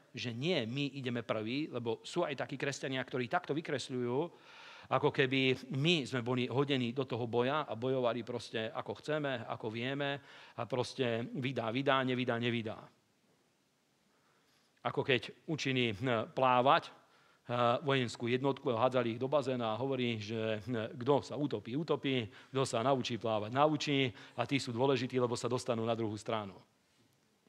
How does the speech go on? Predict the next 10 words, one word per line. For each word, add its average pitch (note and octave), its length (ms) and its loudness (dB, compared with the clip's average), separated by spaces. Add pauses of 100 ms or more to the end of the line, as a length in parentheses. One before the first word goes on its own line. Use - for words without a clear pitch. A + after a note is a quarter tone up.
(800)
A, B2 320 6
hm, B2+ 400 4
niekedy C#3+ 560 4
takto C#3 240 2
to - 80 0
aj C3+ 160 4
vyzerá, A#2+ 400 0
ale A2 160 -2
pravda B2 400 6
je D#3 160 4